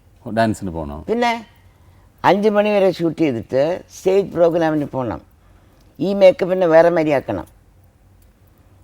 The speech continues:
Speaker 2: വേറെ മാതിരി ആക്കി സ്റ്റേജിൽ വേറെ മാതിരി മേക്കപ്പ് വേണ്ടേ?
Speaker 1: ആ.
Speaker 2: ആക്കിയിട്ട് പോയി, ഏഹ്, മ്യൂസിക് അക്കാദമി,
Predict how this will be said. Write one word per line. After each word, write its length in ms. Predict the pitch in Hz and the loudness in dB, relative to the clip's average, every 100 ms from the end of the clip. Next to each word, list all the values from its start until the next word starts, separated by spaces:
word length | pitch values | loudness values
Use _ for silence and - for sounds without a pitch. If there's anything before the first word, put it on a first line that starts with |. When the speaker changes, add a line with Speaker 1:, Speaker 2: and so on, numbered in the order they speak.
| - | 0
Speaker 2:
വേറെ 240 | 147 170 | 4 6
മാതിരി 320 | 170 160 165 175 | 6 4 4 4
ആക്കി 540 | 139 120 170 190 147 | 2 0 -4 -4 -4
സ്റ്റേജിൽ 480 | - - 165 190 190 | -10 -2 0 0 2
വേറെ 220 | 175 170 | 6 6
മാതിരി 220 | 180 175 175 | 6 2 0
മേക്കപ്പ് 380 | 156 143 135 | -2 -4 -6
വേണ്ടേ? 300 | 104 80 71 - - 110 | -6 -6 -8 -14 -12 -10
Speaker 1:
ആ. 120 | 76 | -8
Speaker 2:
ആക്കിയിട്ട് 600 | 123 143 135 180 240 - _ _ _ _ _ _ _ - | -8 -8 -6 -6 -6 -12 _ _ _ _ _ _ _ -2
പോയി, 360 | 196 196 220 214 185 | 0 0 -4 -2 0
ഏഹ്, 400 | 170 165 156 151 - - | 0 0 -2 -6 -10 -6
മ്യൂസിക് 360 | 175 185 165 | -4 -4 -2
അക്കാദമി, 380 | 143 127 123 120 | -2 -2 -6 -10